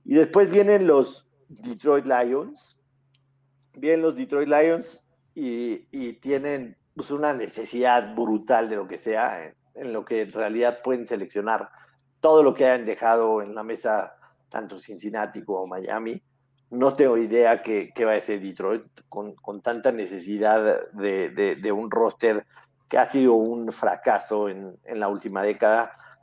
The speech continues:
Tendrás que ir a lo mejor por el, el mejor talento. Yo, sinceramente,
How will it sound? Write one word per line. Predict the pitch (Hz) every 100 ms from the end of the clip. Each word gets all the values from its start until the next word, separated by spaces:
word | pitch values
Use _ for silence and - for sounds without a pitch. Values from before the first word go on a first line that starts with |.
| _ _ _ _
Tendrás | 135 131 147 139
que | 143
ir | 139
a | 120
lo | 107
mejor | 104 110
por | 117 110
el, | 98 95 -
el | 107 101
mejor | 98 107 87
talento. | 104 95 98 101 120
Yo, | 107 110
sinceramente, | 101 98 95 101 101 98 101 87 80